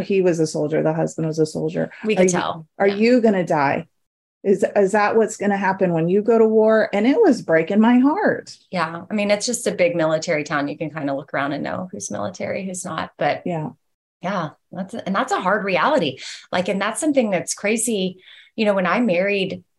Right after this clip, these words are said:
Speaker 2: Ben, one of the very first things we had to do was go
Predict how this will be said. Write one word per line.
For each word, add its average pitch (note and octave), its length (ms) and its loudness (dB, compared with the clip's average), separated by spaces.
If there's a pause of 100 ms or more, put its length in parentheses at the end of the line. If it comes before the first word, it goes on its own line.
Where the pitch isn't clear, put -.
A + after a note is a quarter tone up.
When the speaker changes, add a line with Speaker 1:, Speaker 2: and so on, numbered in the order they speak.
(120)
Speaker 2:
Ben, F3 600 2
one G#3+ 120 -2
of G#3 120 -2
the G3 180 -4
very F3+ 380 2
first F3 340 -2
things E3+ 340 -2
we D#3+ 140 -6
had D#3+ 220 -6
to D3+ 100 -8
do D#3 340 -2
was D3+ 240 -6
go D3+ 540 -2